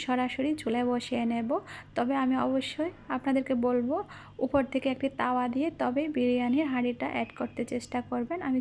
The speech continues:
চুলার আঁচ medium to low-তে দিয়ে প্রথম দিকে প্রায়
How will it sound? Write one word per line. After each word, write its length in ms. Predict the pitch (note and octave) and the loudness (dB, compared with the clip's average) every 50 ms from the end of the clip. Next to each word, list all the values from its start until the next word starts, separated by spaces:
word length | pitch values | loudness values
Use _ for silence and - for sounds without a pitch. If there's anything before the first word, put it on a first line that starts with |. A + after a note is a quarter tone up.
| B3+ - | 0 -2
চুলার 240 | - C4 C4 C4 | -4 -2 0 0
আঁচ 120 | C#4+ D4 - - B3+ | -2 -2 -2 -2 0
medium 360 | B3 B3 B3+ C4 C4 C4 B3+ B3+ - | 0 2 2 2 2 2 2 0 0
to 100 | - D#4 G4 G#4+ - - - - - - - A3+ | -2 -4 -4 -4 -6 -12 -14 -16 -16 -4 2 4
low-তে 300 | B3 B3 C4+ C4 - C4 B3+ | 4 4 4 4 2 2 2
দিয়ে 240 | A3+ B3 B3+ C#4 E4 F#4+ - - | 2 2 2 2 0 0 -4 -4
প্রথম 280 | - C4 B3+ C4 C4+ C4+ C4 | -4 -4 0 2 2 4 4
দিকে 240 | B3+ C4 B3+ C4+ C#4 C#4 C#4 - | 4 4 4 2 2 0 0 -2
প্রায় 240 | - - D4 E4+ G#4+ | -2 0 0 0 -2